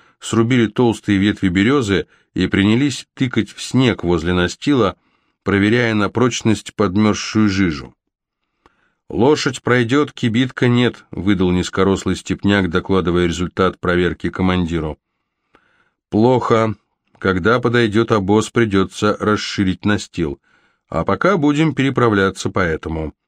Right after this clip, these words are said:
Бататугал показал плёткой на мостик. Пока степняки занимались переправой,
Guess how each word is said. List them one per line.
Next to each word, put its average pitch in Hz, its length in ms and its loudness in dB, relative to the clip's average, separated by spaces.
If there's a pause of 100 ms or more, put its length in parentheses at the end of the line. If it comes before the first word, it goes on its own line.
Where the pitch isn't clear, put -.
(580)
Бататугал 101 1080 -2 (160)
показал 98 560 0
плёткой 98 440 -2
на 101 140 0
мостик. - 520 -6 (840)
Пока 156 300 0
степняки 127 760 0
занимались 117 640 2
переправой, 101 720 0